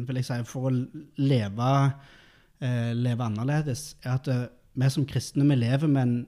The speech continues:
større mening enn, jeg liker det ordet, engelske ordet purpose. Ehm, for eksempel, en idrettsutøver, de, de,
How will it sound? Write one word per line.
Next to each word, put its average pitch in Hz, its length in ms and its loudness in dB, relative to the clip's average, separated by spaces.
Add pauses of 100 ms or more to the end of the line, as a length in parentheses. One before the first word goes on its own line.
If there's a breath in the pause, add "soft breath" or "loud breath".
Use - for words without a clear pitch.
(100)
større 135 880 -2
mening 120 760 2
enn, 117 140 -2 (200)
jeg 120 320 -10
liker 123 340 -4
det 127 40 0
ordet, 123 340 0 (120)
engelske 123 360 -2
ordet 117 200 -2
purpose. - 760 -4 (960 soft breath)
Ehm, 120 560 0 (520)
for - 220 -4
eksempel, 147 480 0
en 143 220 2 (480)
idrettsutøver, 143 1120 -2 (880 soft breath)
de, 139 160 -2 (540)
de, 123 160 -8